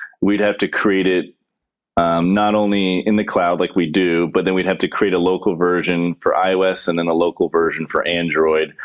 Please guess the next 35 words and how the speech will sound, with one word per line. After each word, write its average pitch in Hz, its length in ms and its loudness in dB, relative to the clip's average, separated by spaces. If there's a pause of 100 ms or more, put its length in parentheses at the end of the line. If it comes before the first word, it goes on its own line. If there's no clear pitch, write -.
(280)
and 80 80 2
then 80 80 2
they'd 80 140 2
always 80 260 0
have 85 140 -2
to - 80 -4
stay 82 280 -2
in 76 140 0
sync. 80 500 -2 (400)
Um, 87 220 0
so 107 160 0
some 127 300 0
things 123 200 2
are 107 80 2
just 92 320 -2 (120)
almost 90 360 0
impossible 87 680 0
to 82 60 0
do 82 220 2
without 82 460 0 (120)
significant, 87 800 0
significant 80 500 0
engineering 80 680 0
efforts. 78 500 -2 (320)
Um, 82 300 0
but 117 120 0
I 117 160 0
think, 135 440 -2 (540)
I 101 100 -2
think 131 260 0
we 131 80 4
have, 104 160 0
we 110 160 2
have 101 140 0
one 101 720 0